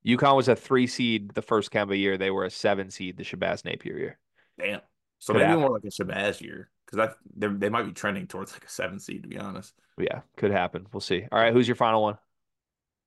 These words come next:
Speaker 2: You know I gotta be a homer.
Speaker 1: Ah, I was gonna take him. I'm glad you took him. So
Speaker 2: It's,
Speaker 1: I
Speaker 2: it's, it's, it's gotta be Tyson, man. It does. Like, he's, he's, he's that mold. He's that type of player.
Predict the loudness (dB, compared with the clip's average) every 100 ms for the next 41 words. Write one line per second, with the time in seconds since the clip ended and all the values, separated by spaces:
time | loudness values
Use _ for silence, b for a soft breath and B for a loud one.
0 | _ _ _ _ _ _ -20 -18 -12 -6
1 | -2 -2 -2 -6 -6 -8 -8 -8 -8 -12
2 | _ _ _ _ _ _ _ -2 4 6
3 | 6 4 2 0 2 2 0 -4 0 0
4 | 0 -6 -12 -16 -18 -12 -10 -10 -12 -10
5 | -6 -4 -4 -8 -12 -6 -2 -2 -2 -2
6 | -2 -2 -8 -8 -8 -10 -14 _ -14 -6
7 | -2 -2 -4 -12 -20 _ -6 -6 -8 _
8 | -8 -6 -4 0 0 0 -2 -2 0 2
9 | 2 2 2 2 0 -2 -2 -2 -2 -6
10 | -4 -4 -4 -10